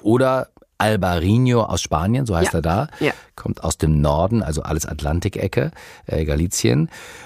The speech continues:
Speaker 1: Und Alternative für Chardonnay hast du genannt Sauvignon aus dem
Speaker 2: Sauvignon,
Speaker 1: Jura.
Speaker 2: genau, aus dem Jura. Finde ich cool. Und dann halt eben auch,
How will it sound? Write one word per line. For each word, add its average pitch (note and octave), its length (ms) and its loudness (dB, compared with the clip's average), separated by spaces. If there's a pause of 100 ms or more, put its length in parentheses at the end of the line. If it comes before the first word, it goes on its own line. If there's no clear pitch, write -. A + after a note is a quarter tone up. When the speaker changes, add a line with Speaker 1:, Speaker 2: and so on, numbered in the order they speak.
(100)
Speaker 1:
Und A2+ 300 0
Alternative A2+ 680 2
für A2+ 200 0
Chardonnay D3+ 800 0 (160)
hast A2 440 -2
du A#2 380 2
genannt A2+ 680 2
Sauvignon G#2+ 1040 2
aus - 200 -2
dem G#2+ 120 4
Speaker 2:
Sauvignon, G2+ 240 2
Speaker 1:
Jura. - 180 -2
Speaker 2:
genau, F#3+ 220 -4
aus F3+ 80 -8
dem F#3 160 -4
Jura. E3 380 -2 (420)
Finde F3+ 220 -2
ich - 80 -8 (120)
cool. G3 140 4
Und F3 140 2
dann F#3 200 2
halt E3+ 160 0
eben E3+ 240 0
auch, D3 240 2